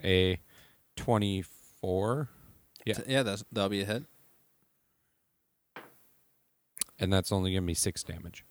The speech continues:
Speaker 2: All right. And then, uh, Chak, what are you gonna do? You have that one guy held. Uh, there's the two people on the floor.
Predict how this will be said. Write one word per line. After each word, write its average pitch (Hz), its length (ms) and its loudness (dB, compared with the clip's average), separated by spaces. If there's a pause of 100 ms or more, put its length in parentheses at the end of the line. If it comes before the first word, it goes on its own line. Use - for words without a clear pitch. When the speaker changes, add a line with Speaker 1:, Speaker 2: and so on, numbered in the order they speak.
(300)
Speaker 2:
All 101 60 -4
right. 113 180 -6 (800)
And 110 360 0
then, 107 200 2
uh, 101 440 0 (120)
Chak, 143 440 4
what 123 160 0
are 113 40 2
you 107 160 -2
gonna 113 160 -4
do? 123 220 -4 (840)
You 113 120 -2
have 113 160 2
that 107 140 -2
one 120 140 -2
guy 107 240 0
held. 117 460 0
Uh, 101 240 -8 (1000)
there's 123 200 0
the 120 40 -6
two 151 180 0
people 127 200 -4
on 117 80 -2
the 107 80 -8
floor. 123 420 -4